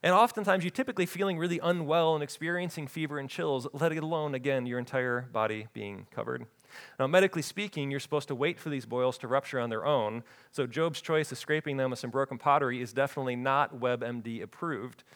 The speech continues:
So you get this, like, this moment where he's like, he just can't handle it, the pain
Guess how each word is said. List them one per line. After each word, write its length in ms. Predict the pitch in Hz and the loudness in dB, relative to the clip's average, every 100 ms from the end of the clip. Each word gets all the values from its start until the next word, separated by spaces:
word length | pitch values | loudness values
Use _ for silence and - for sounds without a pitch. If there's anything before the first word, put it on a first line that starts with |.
| - - - - | -20 -20 -20 -6
So 120 | 165 | -2
you 180 | 151 156 | -2 0
get 320 | 165 180 165 | 0 0 -2
this, 180 | 165 - | -4 0
like, 160 | 151 | 0
this 160 | 135 139 | -2 -6
moment 360 | 147 175 185 135 | 0 2 2 2
where 80 | |
he's 160 | 143 139 | -2 0
like, 120 | 147 | -2
he 80 | 160 | -2
just 160 | 143 - | -6 -4
can't 320 | 180 180 175 | -2 0 -2
handle 560 | - - 180 185 165 139 | -6 -2 0 2 4 2
it, 100 | 139 | 0
the 80 | |
pain 520 | - - 185 180 175 | -8 -4 0 0 0